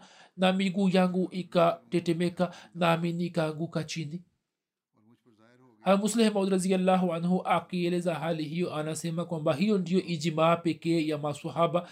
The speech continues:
kwani wakati ule maswahaba wote walikuwepo kule, na kwa hakika wakati kama huo haujawahi kutokea kwa Waislamu, kwani kisha Waislamu hawakuweza kujumuika kwa pamoja.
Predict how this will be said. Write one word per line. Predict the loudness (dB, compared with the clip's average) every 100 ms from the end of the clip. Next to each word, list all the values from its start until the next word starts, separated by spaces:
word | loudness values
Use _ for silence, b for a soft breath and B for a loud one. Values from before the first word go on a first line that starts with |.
| B B 0
kwani | 2 4 4
wakati | 2 2 2 0 -2
ule | 0 0
maswahaba | 0 2 2 2
wote | 0 2 2 2 0
walikuwepo | 0 -2 -2 -4 -6 -10
kule, | -6 -4 -4 B B B B
na | 0 4
kwa | 4
hakika | 2 0 -4 0 2
wakati | 2 0 -2 0 -4 -6 B B
kama | 0 2 2
huo | 2 0
haujawahi | 2 2 2 2 0 0 -4 -4
kutokea | -4 -4 -4 -2 -2
kwa | 0 0
Waislamu, | 0 -2 0 0 0 -2 -6 B B 2
kwani | 4 4 2 -4 b b -6
kisha | 0 2
Waislamu | 4 4 2 2 2 2
hawakuweza | 0 0 0 0 -2 0 0
kujumuika | 0 -4 -4 -2 0 0 0
kwa | 0
pamoja. | 0 0 0 0 -2